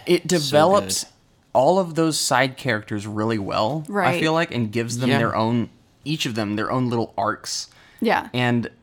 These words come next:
Speaker 1: you do eventually, it, it, it gives a lot of lip service to all of that. And
Speaker 3: Right.
Speaker 1: you're, you're well established in the, the Lost, where, where Skull Island. And you s-, feel like you've spent an adequate amount of time there before you leave.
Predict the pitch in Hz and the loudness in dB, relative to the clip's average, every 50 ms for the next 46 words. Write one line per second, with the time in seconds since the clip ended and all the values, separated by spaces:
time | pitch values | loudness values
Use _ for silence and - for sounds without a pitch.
0 | _ _ - 135 139 135 113 131 139 143 143 131 107 120 123 120 113 - 123 120 | _ _ -6 -2 -2 0 2 4 4 4 4 4 2 0 0 -2 -2 -2 0 0
1 | 113 110 107 - - _ _ - 131 110 - - 127 - - - - - 139 135 | 2 2 0 -2 -6 _ _ -6 -6 -4 -4 -4 -4 -4 -6 -6 -6 -4 -4 -4
2 | 127 - 147 156 147 139 131 117 120 120 120 123 117 107 107 104 110 117 - - | 0 0 0 2 2 0 0 2 4 6 6 6 4 2 -2 -2 -2 -2 -4 -6
3 | - - 107 107 101 101 101 95 - - - - - - 117 110 107 104 101 101 | -6 -6 -6 -6 -4 -6 -6 -8 -8 -10 -12 -12 -10 -6 -4 -4 -4 -4 -6 -8
4 | - - _ _ _ _ - 107 110 107 104 101 92 - 95 98 92 95 104 - | -12 -16 _ _ _ _ -2 -2 0 0 -2 -4 -8 -8 -6 -4 -4 -2 -4 -4
5 | - - - 107 107 202 208 190 175 165 135 113 113 - - - - - - - | -6 -8 -8 -6 -2 0 0 0 0 0 -2 -2 -2 -4 -6 -10 -20 -20 -20 -20
6 | - - - 127 120 113 113 127 131 147 151 135 - - 131 117 120 120 110 104 | -20 -10 -6 -4 -2 2 4 6 6 6 6 4 2 2 4 4 4 4 4 0
7 | - - 90 107 110 107 101 104 104 107 101 101 92 - 98 110 104 104 104 107 | -4 -4 -4 -2 0 0 0 0 -2 -2 -2 -4 -6 -6 -6 -6 -2 0 2 4
8 | 110 113 - - - - - 120 123 - - 113 - - - - - 123 117 113 | 2 2 0 -4 -10 -10 -6 -6 -6 -6 -6 -6 -6 -6 -6 -6 -4 -2 -2 0
9 | 95 101 107 110 120 131 139 139 - - - - - - - - _ _ _ _ | 0 0 0 0 0 -2 -4 -6 -12 -18 -20 -20 -20 -20 -20 -20 _ _ _ _
10 | _ _ _ 120 120 120 120 110 113 131 117 - - - 160 156 147 139 - 143 | _ _ _ 0 2 2 2 2 0 0 -2 -2 -2 0 0 2 2 0 -2 -4
11 | 127 - - - 151 147 - 135 123 - - 127 135 143 143 160 139 139 139 135 | -6 -4 -2 -2 -2 -2 -2 -2 -4 0 0 0 0 0 0 -2 -2 0 0 0
12 | 127 127 123 117 - - - 143 156 156 135 95 90 104 90 90 - 113 110 107 | 0 -2 -4 -6 -8 -10 -6 -4 -2 -2 -2 -2 -2 -4 -6 -8 -4 -2 -2 0
13 | 101 101 110 127 - - 123 113 - | 0 0 -2 -2 -2 -4 -6 -10 -14